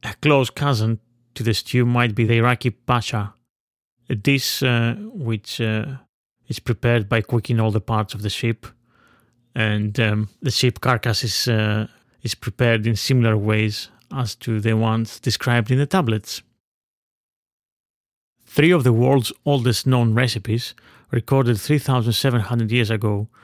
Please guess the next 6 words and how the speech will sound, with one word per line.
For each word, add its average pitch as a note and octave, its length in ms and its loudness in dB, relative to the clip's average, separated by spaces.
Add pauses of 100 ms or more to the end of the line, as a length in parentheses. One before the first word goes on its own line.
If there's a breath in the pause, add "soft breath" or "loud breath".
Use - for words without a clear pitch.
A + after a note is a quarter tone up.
(380 soft breath)
by B2 140 2
an A#2 60 2
Akkadian A#2 460 2
scribe, A2 540 0 (720 soft breath)
were B2 160 2
translated, A2+ 800 -2